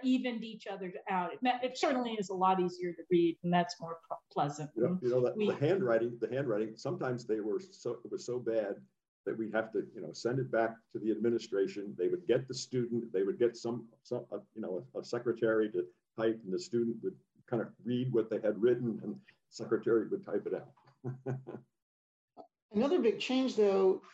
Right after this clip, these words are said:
Speaker 3: um, is with the technology is, um, it used to be that if you had a research assistant, um, and you were doing research, you had to be in the building.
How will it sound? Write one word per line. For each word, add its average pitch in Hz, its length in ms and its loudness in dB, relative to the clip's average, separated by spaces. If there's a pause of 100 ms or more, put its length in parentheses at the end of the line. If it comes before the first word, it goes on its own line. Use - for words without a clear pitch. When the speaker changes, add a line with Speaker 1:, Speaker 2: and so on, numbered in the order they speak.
(140)
Speaker 3:
um, 175 420 -2 (640)
is 190 340 4 (400)
with 196 180 0
the 196 80 -2
technology 190 680 2
is, 175 180 -2 (400)
um, 170 360 -4
it 180 120 -2
used 247 280 2
to 233 80 2
be 190 240 6
that 160 420 2 (380)
if 180 120 -4
you 208 100 4
had 220 160 4
a 202 60 6
research 202 480 2
assistant, 170 600 -6 (680)
um, 160 480 2
and 185 240 4
you 185 100 8
were 180 120 10
doing 180 280 4
research, 208 420 4
you 190 60 4
had 226 240 4
to 214 80 4
be 190 100 4
in 185 80 4
the 180 60 0
building. 196 440 6